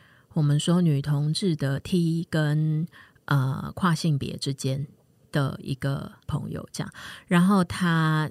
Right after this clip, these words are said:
带我下田的时候，本来就是某一天，就是我们相约下田，然后他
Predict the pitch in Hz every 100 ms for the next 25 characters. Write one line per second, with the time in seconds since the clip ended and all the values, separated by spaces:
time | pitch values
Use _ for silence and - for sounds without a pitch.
0 | - 202 165 131 - - - 170 147 160
1 | 139 143 139 - 139 156 143 - - -
2 | - - _ _ _ 175 147 139 139 175
3 | 214 226 185 139 131 165 151 220 - -
4 | 185 175 175 180 180 165 139 135 143 170
5 | 165 160 160 185 151 135 131 127 143 151
6 | 160 156 - 156 147 151